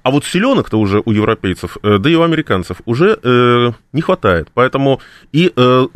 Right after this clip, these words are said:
мир стал намного более сложным, намного более, м, ну, скажем так, беззападным. Есть, э, в свое время, в двадцатом году, в дипломатическом словаре появился такой термин. Да, тогда он считался политической такой метафорой. Но вот это движение беззападности сейчас, э, в глобальном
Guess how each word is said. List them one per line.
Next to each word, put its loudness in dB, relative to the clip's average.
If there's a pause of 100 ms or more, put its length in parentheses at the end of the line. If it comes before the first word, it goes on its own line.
(180)
мир 2
стал 0
намного 2
более 2
сложным, 0
намного 0
более, 0 (400)
м, 0
ну, 0
скажем -2
так, -2
беззападным. -2
Есть, -4
э, -10 (260)
в -12
свое 0
время, 0
в -4
двадцатом -4
году, -4
в 0 (260)
дипломатическом -4
словаре 0
появился -2
такой -4
термин. -2 (180)
Да, 0
тогда 0
он 0
считался 0
политической -6
такой -2
метафорой. -2 (340)
Но 2 (140)
вот -2
это -4
движение 0
беззападности -2
сейчас, -4
э, -2
в 2
глобальном 0